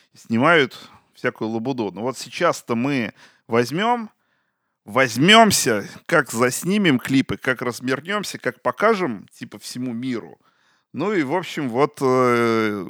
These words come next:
имеем то, что имеем. То есть, э, обсуждаем мы сегодня саратовские клипы. Но,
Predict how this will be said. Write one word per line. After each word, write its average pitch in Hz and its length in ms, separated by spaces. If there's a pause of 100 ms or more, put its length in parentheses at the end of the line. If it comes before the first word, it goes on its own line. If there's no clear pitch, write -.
(120)
имеем 135 400
то, - 140
что - 180 (100)
имеем. 117 560
То - 80
есть, - 320
э, 50 400 (640)
обсуждаем 185 720 (100)
мы 165 260 (220)
сегодня 131 360
саратовские 113 720
клипы. - 480 (840)
Но, 196 480